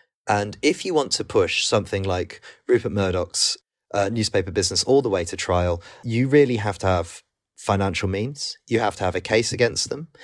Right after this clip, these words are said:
and you have to be a little bit crazy and a little bit willing to push things all the way, because you are gonna get a lot of pushback and a lot of flack. So maybe Harry is so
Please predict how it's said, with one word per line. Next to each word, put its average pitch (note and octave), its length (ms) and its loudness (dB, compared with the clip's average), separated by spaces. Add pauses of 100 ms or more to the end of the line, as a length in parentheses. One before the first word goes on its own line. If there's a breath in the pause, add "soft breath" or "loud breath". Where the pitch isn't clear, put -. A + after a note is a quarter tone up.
(300 loud breath)
and A2 120 -6
you A2 60 -4
have F3+ 200 -2
to C3 100 -6
be C3 200 4
a A#2 40 6
little D3 280 4
bit - 180 0
crazy C#3+ 480 4
and G2 80 0
a G2 60 -2
little C3 240 4
bit - 180 0
willing A#2 400 2
to - 160 -8
push - 260 0
things G#2+ 220 -2
all A2 160 0
the G#2 80 0
way, A#2 220 4
because F#2+ 320 -4
you A#2 160 4
are D3 60 4
gonna F#2+ 180 -2
get E2 160 -2
a C#2+ 80 -4
lot G2 380 2
of - 160 -2
pushback - 480 -4
and E2 100 -8
a D#2 60 -6
lot G2+ 200 2
of G2 80 -2
flack. F2+ 440 -4 (460 loud breath)
So A#2 440 2 (240)
maybe F3 340 4
Harry A#2 400 4
is G2 320 -2 (260)
so G2 540 0